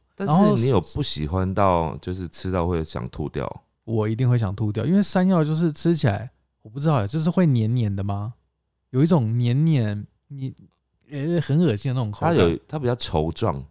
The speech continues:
Speaker 2: 对，比较稠，然后又有点，
Speaker 1: 哦。
Speaker 2: 有点像那个
Speaker 1: 芋头。
Speaker 2: 山葵的，把，山葵的兄弟。
Speaker 1: 秋葵，你是要讲秋葵？
Speaker 2: 啊，秋葵。<laughs> 诶，山葵是什么？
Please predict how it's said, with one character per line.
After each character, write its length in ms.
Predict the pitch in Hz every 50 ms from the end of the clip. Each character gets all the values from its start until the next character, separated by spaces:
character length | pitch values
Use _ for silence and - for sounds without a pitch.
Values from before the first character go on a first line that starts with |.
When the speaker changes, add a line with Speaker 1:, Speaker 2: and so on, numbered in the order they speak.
| _ _ _ _ _ _ _
Speaker 2:
对， 160 | - 170 143
比 100 | 101 120
较 80 | 143 175 170 -
稠， 540 | - - - - - 110 104 - - - 135 - _ _ _ _ _ _ _ _
然 140 | - 120 -
后 320 | 143 165 170 151 135 123
又 160 | 127 139 160
有 80 | 156 156
点， 160 | 147 135 107
Speaker 1:
哦。 20 | 131
Speaker 2:
有 80 | 139 175
点 180 | 175 185 143
像 220 | 120 - 170 160 151
那 80 | 156
个 420 | 156 135 123 104 98 - - 139 - _ _ _ _ _ _
Speaker 1:
芋 120 | 120 117
头。 320 | 92 92 95 71 50 53 - _ _ _
Speaker 2:
山 340 | - - - 160 160 165
葵 240 | 160 - 135 104 101
的， 280 | 98 104 101 - - - _ _ _ _ _ _ _ _ _ _ _ _ _ _ _ _ _
把， 160 | _ 117 110 107 113 117
山 280 | - - 175 175 180
葵 160 | 180 - 135
的 80 | 104 107
兄 240 | 104 - 127 120 127
弟。 240 | 117 127 110 - - _ _ _ - - - - _ _ _ - _ _ _ _
Speaker 1:
秋 260 | - - - 120 131
葵， 340 | 123 - - - 101 85 78
你 40 | 82
是 140 | 90 - 123
要 60 | 135
讲 160 | - 95 90 85
秋 180 | - - 113
葵？ 240 | - 330 285 98 92
Speaker 2:
啊， 220 | - - 208 196 - - - - - -
秋 180 | 262 - - 131
葵。 140 | - 143 - -
<laughs> 0 |
诶， 100 | 180 196
山 220 | - - 208 208
葵 180 | 208 - 139 135
是 80 | 139
什 80 | 151 139
么？ 260 | 107 98 95 92 -